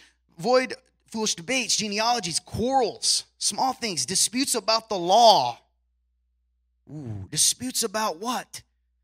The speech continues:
Let's not argue over this minor thing if it gets in the way of what? Jesus. Here's something.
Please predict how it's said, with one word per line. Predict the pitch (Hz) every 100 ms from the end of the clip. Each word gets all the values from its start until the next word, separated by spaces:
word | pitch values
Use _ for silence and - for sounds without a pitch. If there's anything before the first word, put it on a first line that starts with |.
| _
Let's | 233 -
not | 277 -
argue | 247 277 247 262
over | 247 247
this | 240 -
minor | 226 247 247
thing | 202 262 269 254
if | 226 240
it | 214 165
gets | 247 -
in | 254
the | 233
way | 208 247 240
of | 190
what? | 240 262 196 - _ _
Jesus. | - 269 285 254 233 196 - - - - _ _ _ _ _ _ _ _ _ _ _ _ _ _ _ _ _ _ _
Here's | - 285 330
something. | - 185 165 233 247